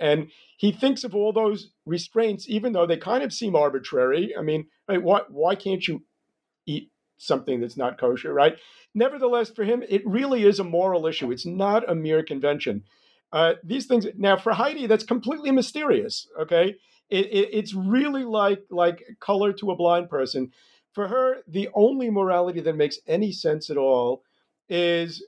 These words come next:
well, don't do bad things to other people, right? And, and I, I'll tell you something funny. I, you know, so obviously, I, I, I think that Shimon's right on this, but I'm, I'm beginning to hanker for Heidi,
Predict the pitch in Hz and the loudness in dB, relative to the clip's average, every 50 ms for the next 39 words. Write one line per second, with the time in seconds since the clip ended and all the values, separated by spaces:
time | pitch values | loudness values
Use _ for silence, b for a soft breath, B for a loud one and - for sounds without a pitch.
0 | _ _ _ _ 180 185 196 185 190 196 202 196 _ _ _ _ _ _ _ _ | _ _ _ _ -2 0 2 2 2 0 -2 -8 _ _ _ _ _ _ _ _
1 | _ _ _ _ 127 190 202 233 269 240 - - 226 226 180 - 180 175 170 170 | _ _ _ _ _ 2 2 2 0 -2 -6 -4 -4 -4 0 0 0 2 2 0
2 | 170 - - 170 160 160 160 156 - - - - 131 131 123 127 120 - 127 120 | 0 -2 -2 -2 -2 -2 -4 -6 -2 -4 0 2 2 2 2 2 -2 -2 -4 -6
3 | 117 - 104 107 - - _ _ _ 123 123 131 135 131 B B B B B B | -4 -6 -8 -8 -8 -12 _ _ _ 2 2 2 2 0 B B B B B B
4 | B 180 165 175 - - - 165 175 170 - - 175 180 - - 165 165 - 226 | B 2 2 2 2 0 0 0 0 0 0 2 2 2 4 2 -2 2 4 2
5 | 233 190 - 190 165 165 151 135 - 170 156 147 151 165 170 170 - 180 180 170 | 2 2 0 -4 -4 -4 -8 -4 -2 0 2 4 2 2 2 0 -2 -4 -2 0
6 | - 196 - 214 226 220 240 220 - 214 196 180 165 - - 165 165 165 - 165 | 0 2 4 4 4 4 0 -4 -2 2 2 2 2 0 0 -2 -2 0 0 -4
7 | 165 165 - 233 220 - - - 196 185 170 147 120 131 143 160 170 180 175 156 | -2 -2 -4 -4 -2 -4 -2 0 0 0 0 -2 -2 -2 0 0 2 2 2 0
8 | 135 123 113 107 104 110 - - B B B B B B B - _ _ 202 180 | 0 -2 -4 -6 -8 -10 -12 -14 B B B B B B B -20 _ _ 0 0
9 | 170 170 - _ _ _ _ - 180 185 190 190 - 165 165 175 170 135 123 165 | 0 0 -4 _ _ _ _ 2 2 2 2 0 -2 -2 -2 -2 -4 -4 -4 -4
10 | 151 156 175 190 214 214 208 208 202 - 165 147 - 165 160 165 160 160 160 - | -2 0 -2 0 2 2 0 0 -2 -4 -4 -4 0 -2 -2 -2 0 -2 -2 -2
11 | - 131 113 - 135 143 143 120 104 101 107 | -2 -6 -2 0 0 0 0 -2 -4 -8 -10